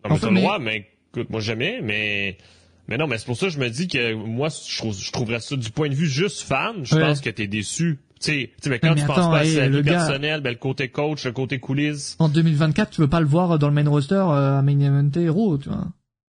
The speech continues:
Speaker 1: Ben, ben, ben, je, ben non, mais tu dis, ben oui, parce que pourquoi que lui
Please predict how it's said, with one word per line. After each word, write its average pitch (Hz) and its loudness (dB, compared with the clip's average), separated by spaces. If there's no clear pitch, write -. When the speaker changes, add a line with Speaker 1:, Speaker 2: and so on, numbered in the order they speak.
Speaker 1:
Ben, 98 -8
ben, 101 -4
ben, 98 -6
je, - -10
ben 113 -4
non, 160 -4
mais 113 -6
tu - -8
dis, 120 -6
ben 95 -6
oui, 202 -2
parce 120 -6
que - -4
pourquoi 156 -4
que - -4
lui 160 2